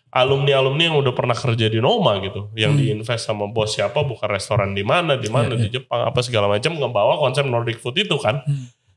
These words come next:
Speaker 1: Crazy gitu.
Speaker 2: Iya,
Speaker 1: Itu
Speaker 2: iya.
Speaker 1: one of the effects of that manifesto gitu
Speaker 2: Hmm.
Speaker 1: kan.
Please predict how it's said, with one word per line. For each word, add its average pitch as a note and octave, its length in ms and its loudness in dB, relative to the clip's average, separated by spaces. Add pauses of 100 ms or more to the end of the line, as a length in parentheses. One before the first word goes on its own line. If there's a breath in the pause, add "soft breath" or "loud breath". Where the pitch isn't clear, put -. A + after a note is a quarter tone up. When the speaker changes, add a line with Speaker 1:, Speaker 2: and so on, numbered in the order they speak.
(580)
Speaker 1:
Crazy B3+ 680 0
gitu. C3+ 260 2
Speaker 2:
Iya, - 160 4
Speaker 1:
Itu A3+ 160 4 (360)
Speaker 2:
iya. - 180 -6 (160)
Speaker 1:
one D3+ 140 2
of C#3+ 260 0
the B2 260 -2
effects B2+ 460 0
of A2+ 280 -2
that A2 220 -2
manifesto G#2+ 800 2
gitu A2+ 240 -8
Speaker 2:
Hmm. - 80 -20
Speaker 1:
kan. - 220 -14